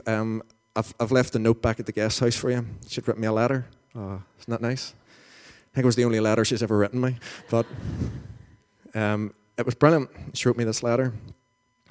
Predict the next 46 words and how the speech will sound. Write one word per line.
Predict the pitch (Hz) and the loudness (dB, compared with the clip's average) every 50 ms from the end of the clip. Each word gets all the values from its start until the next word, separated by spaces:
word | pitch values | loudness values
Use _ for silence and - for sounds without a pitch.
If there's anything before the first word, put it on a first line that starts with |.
| - - | -6 0
And, | - 127 123 127 - | 2 2 2 4 4
and | 139 147 | 8 10
I | 147 | 12
went | 165 180 165 - | 12 10 10 8
back | 147 139 135 - | 6 4 4 4
to | 139 | 2
the | 120 117 | 0 2
guest | - 120 117 117 - - | 4 4 4 4 4 4
house. | 147 135 135 - | 4 4 4 2
The | - | 0
guest | 113 135 131 127 - - | 2 4 4 4 4 2
house | 127 117 - | 0 2 4
we | - | 4
were | 123 120 | 4 4
staying | - - - 113 117 113 | 4 2 0 0 2 2
in | 117 113 | 2 2
was | 113 107 | 0 0
called | - - - 113 - | -2 0 0 0 0
Shalom | - - - 127 123 123 127 127 | 0 2 4 6 6 6 6 4
Guest | 113 120 123 120 - - | 2 2 0 0 2 4
House. | 143 131 135 - - - - - - - - - - - - | 4 4 4 4 0 -4 -8 -12 -16 -16 -16 -16 -16 -10 -4
Any | 127 123 | 0 0
of | 120 | 2
the | 117 | 4
guys | 120 120 117 110 | 4 4 4 4
who've | 123 113 | 2 0
been | 123 117 | 0 0
at | 110 - | -2 -4
the | 120 | -4
team | - - 123 120 131 131 | 0 2 2 4 4 4
will | 127 120 | 4 4
know | 117 120 117 | 6 6 4
the | 110 | 4
place | - - 131 117 113 - - | 4 2 2 2 2 0 0
we're | 113 | -2
talking | - - - 120 117 - 123 | 0 0 0 0 0 0 2
about. | 127 131 131 135 127 - - - - - - - - - - - - - - - _ - | 4 4 4 4 2 -2 -12 -20 -18 -16 -16 -16 -16 -16 -16 -16 -18 -20 -20 -20 _ 0
And | 160 143 | 2 4
she | - 147 | 4 6
left | 131 139 139 127 - - | 8 10 10 10 8 8
it, | 135 127 - - - 135 - - - | 6 6 6 4 -2 -4 -2 -2 0
um, | 123 120 123 | 0 2 2
sitting | 120 - - - 139 123 120 139 127 123 123 123 - | 2 2 4 6 6 6 6 6 4 4 2 0 0
in | 127 123 | 2 4
the | 117 113 | 6 6
reception. | 113 110 - - 117 117 - - - 127 123 117 76 - | 6 6 4 4 2 2 2 0 -2 -2 -2 -4 -6 -10